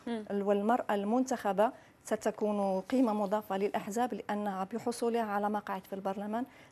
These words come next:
Speaker 2: ست-، ستجلب، آه، دعمًا إضافيا للأحزاب التي تشت-، التي تنتمي إليها.
Speaker 1: نعم. آه، برأيك يعني بعد انتداب أربعة آلاف، آه، مراقب لهذه
Speaker 2: مم.
Speaker 1: الانتخابات، ما أهمية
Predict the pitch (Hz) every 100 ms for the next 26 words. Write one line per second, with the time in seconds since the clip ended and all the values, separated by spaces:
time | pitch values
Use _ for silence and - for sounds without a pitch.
0 | - 208 - 214 202 202 196 190 190 185
1 | - 214 226 214 214 196 202 196 185 180
2 | 175 190 190 - 180 175 180 185 185 180
3 | - - 233 226 226 220 208 226 226 220
4 | 208 - 190 196 214 208 196 190 208 202
5 | 196 208 190 202 202 - 196 190 202 208
6 | 190 - 190 190 190 226 _ _ 220 208
7 | 196 196 - - - - 202 208 151 202
8 | 220 277 233 254 247 220 214 214 214 -
9 | - - 196 233 220 214 220 214 262 226
10 | - 220 202 190 190 196 202 208 208 -
11 | - 190 180 180 170 165 - - - 202
12 | 214 226 - - - 190 190 185 180 196
13 | 202 196 180 175 190 - - - - -
14 | 254 269 294 403 359